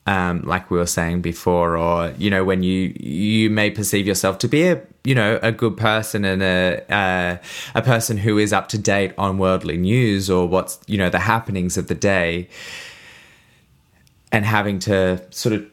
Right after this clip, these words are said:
exactly turn away and, and not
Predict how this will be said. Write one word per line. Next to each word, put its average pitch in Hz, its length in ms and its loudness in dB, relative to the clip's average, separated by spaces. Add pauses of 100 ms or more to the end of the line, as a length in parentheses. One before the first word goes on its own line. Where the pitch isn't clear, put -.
(440)
exactly 110 520 0
turn 101 260 -2
away 95 560 0
and, 92 520 0
and 101 160 0
not - 240 -2